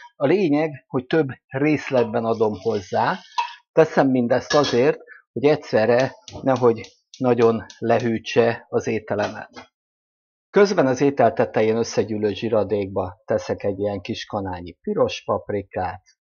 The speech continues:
így ezt a zsiradék hamarosan beissza. Teszek hozzá egy kevés borsot, mondjuk egy ilyen jó,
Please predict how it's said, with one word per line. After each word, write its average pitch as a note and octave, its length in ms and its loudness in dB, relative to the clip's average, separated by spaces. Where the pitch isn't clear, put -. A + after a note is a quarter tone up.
így C3 400 -2
ezt - 220 -6
a A#2+ 60 2
zsiradék A2+ 460 0
hamarosan G#2 680 -6
beissza. B2+ 760 -8
Teszek A#2+ 360 -2
hozzá A2+ 280 0
egy G#2+ 140 -4
kevés F#2+ 540 -6
borsot, B2+ 920 -2
mondjuk G#2 340 -8
egy F#2+ 140 -6
ilyen F#2+ 220 -8
jó, G#2 300 -2